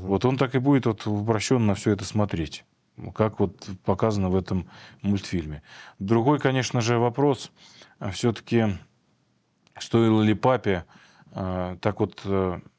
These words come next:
поднимать такой скандал, а, потому что на самом деле это его педагогический провал,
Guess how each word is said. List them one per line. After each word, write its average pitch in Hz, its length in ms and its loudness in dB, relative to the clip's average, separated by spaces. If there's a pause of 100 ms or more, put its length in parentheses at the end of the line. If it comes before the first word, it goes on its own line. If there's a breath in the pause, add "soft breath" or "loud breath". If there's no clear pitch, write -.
(360)
поднимать 110 360 2
такой 104 240 -2
скандал, 147 560 0 (640 loud breath)
а, 101 180 -6
потому 123 360 0
что - 180 -6
на 127 100 2
самом 139 240 -2
деле 131 180 2
это 120 120 -2
его 127 120 4
педагогический 107 600 0
провал, 90 420 0